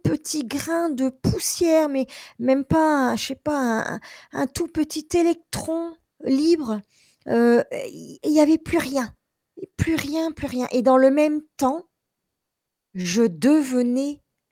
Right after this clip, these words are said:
le tout. Tu imagines, dans l'esprit humain, quand on, quand on te demande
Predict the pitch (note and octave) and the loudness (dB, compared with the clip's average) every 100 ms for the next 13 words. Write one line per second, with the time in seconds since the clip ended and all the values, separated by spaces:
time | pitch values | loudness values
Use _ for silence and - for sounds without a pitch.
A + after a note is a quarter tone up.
0 | _ - G#3 A3 C#4 D4+ D4+ _ _ - | _ -2 2 4 4 2 -4 _ _ -12
1 | - B3+ - - _ _ _ _ _ _ | -6 -6 -8 -20 _ _ _ _ _ _
2 | _ _ _ _ _ _ _ _ _ _ | _ _ _ _ _ _ _ _ _ _
3 | - _ - - G#3+ A3+ A#3 D4 D4+ - | -20 _ -20 -2 2 4 2 2 -2 0
4 | A#3 A#3+ A#3 - C#4+ C4 B3 C#4 C4+ G#3+ | 0 0 -2 -6 0 2 2 0 -4 -4
5 | A3 G#3+ - - _ G#3 A#3 A3+ G3+ A3 | -2 -4 -6 -20 _ -8 -6 -4 2 4
6 | B3+ C4+ | 4 4